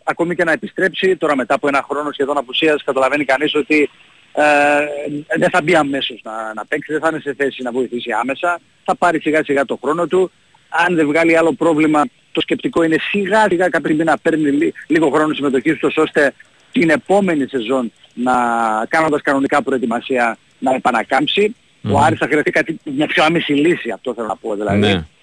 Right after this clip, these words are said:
Speaker 1: Ε, γιατί είχε πάρα πολλά μάτς το, το Γενάρη, ε, που απαιτούν, ε, έτοιμους ποδοσφαιριστές και νομίζω ότι έχει ήδη ξεκινήσει τη διαδικασία αναζήτησης ενός, ε, ενός παίκτη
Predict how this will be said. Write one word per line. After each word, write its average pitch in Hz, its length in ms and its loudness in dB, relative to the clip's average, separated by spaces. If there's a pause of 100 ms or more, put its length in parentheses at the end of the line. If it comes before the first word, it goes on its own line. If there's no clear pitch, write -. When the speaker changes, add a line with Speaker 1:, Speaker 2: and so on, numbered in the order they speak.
(140)
Speaker 1:
Ε, 123 180 2
γιατί 139 200 2
είχε 147 180 -2
πάρα 147 240 2
πολλά 127 200 2
μάτς 127 260 0
το, 117 240 0
το 131 80 0
Γενάρη, 160 600 2 (420)
ε, 123 360 2
που 143 220 2
απαιτούν, 165 460 0
ε, 139 300 2 (260)
έτοιμους 180 420 0
ποδοσφαιριστές 127 760 -4 (260)
και 160 280 -2 (100)
νομίζω 165 280 0
ότι 180 140 0
έχει 170 160 -2
ήδη 175 120 2
ξεκινήσει 135 440 -2
τη 123 60 -12
διαδικασία 123 520 -2
αναζήτησης 120 600 -2
ενός, 120 360 0
ε, 113 300 2 (260)
ενός 131 280 0
παίκτη 139 400 0